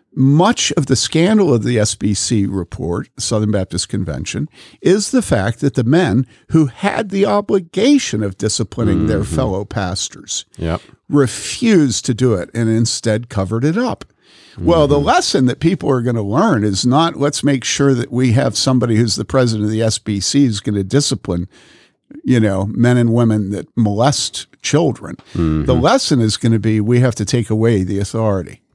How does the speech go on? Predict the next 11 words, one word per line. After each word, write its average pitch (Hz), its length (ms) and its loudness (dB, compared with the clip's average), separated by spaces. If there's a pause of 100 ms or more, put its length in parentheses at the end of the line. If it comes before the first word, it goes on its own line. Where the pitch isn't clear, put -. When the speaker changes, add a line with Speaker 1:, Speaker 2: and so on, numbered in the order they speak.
(640)
Speaker 1:
from 113 260 0
anybody. 113 540 0 (340)
And 117 160 0
if 180 180 2
it 185 120 4
has 226 300 2
to 143 80 0
be 104 180 0
held 90 260 0
by 92 160 -8
somebody, 90 640 -4